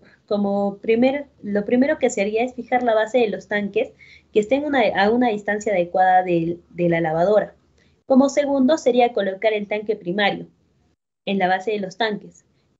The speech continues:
Como tercero sería colocar el filtro dentro del tanque primario. Y,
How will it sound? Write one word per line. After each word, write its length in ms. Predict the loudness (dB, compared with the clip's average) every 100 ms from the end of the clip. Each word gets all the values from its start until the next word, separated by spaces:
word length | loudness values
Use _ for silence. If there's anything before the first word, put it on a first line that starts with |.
| _
Como 300 | -2 -2 0
tercero 560 | 0 -2 0 0 0 -2
sería 380 | -2 0 -2
colocar 500 | -2 -6 -4 -2 0
el 220 | -2 -6 -4
filtro 520 | 0 0 0 -2 0
dentro 380 | -2 -6 -4 -4
del 160 | -2
tanque 280 | -4 -2 -2
primario. 480 | -2 -2 0 -2 -6 _ _ _ _ _ _ _ _
Y, 300 | 2 2